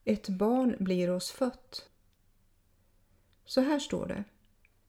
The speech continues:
Det folk som vandrar i mörkret skall se ett stort ljus. Över dem som bor i dödsskuggans land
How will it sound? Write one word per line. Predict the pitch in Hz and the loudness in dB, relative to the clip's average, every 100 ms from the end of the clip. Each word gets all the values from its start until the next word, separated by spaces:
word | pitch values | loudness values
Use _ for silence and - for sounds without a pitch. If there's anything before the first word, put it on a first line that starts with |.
| _ _ _ _ - | _ _ _ _ 4
Det | 285 320 | 6 6
folk | - 233 240 233 | 6 8 8 4
som | - 254 254 | 4 6 6
vandrar | 294 220 180 196 202 | 6 6 6 4 4
i | 214 262 | 6 6
mörkret | 175 165 185 - - 190 | 6 4 -2 -4 -4 -2
skall | - - 269 | 2 4 6
se | 254 - 180 180 - | 4 2 2 0 0
ett | 247 | -2
stort | - - 254 269 262 - - | -4 -2 0 2 -2 -4 -6
ljus. | - - - - - - _ _ _ _ - | -6 -6 -8 -6 -8 -12 _ _ _ _ 0
Över | 208 180 | 2 4
dem | 196 214 254 311 | 2 4 6 4
som | 302 302 294 | 4 4 6
bor | 214 175 180 | 4 4 2
i | 185 202 | 2 2
dödsskuggans | 196 240 - - - 185 185 214 214 220 | 6 6 4 -4 0 0 2 2 2 0
land | 175 165 175 180 | 0 0 -2 -4